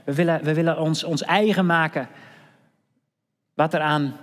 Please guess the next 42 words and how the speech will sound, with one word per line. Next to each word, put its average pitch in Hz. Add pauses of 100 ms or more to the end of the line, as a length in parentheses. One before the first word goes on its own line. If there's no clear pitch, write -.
(180)
aan 147
goedheid 202
en 156
aan 143
pracht 208
in 190
deze 156
schepping 196
ligt, 196
we 165
willen 175
het 156
wel 147
vangen." 254 (500)
En 139
dan 151
komt 277
de 240
Heer 262
ook 254
naar 214
zijn 240
volk 226
toe 233
en 190
die 185
zegt: 202
"Ik 208
overstijg 208
al 311
die 311
beleving 233
die 190
de 180
wereld 214
zoekt." 226
En 175
de 156
berg 180
begint 185
te 190
shaken. 190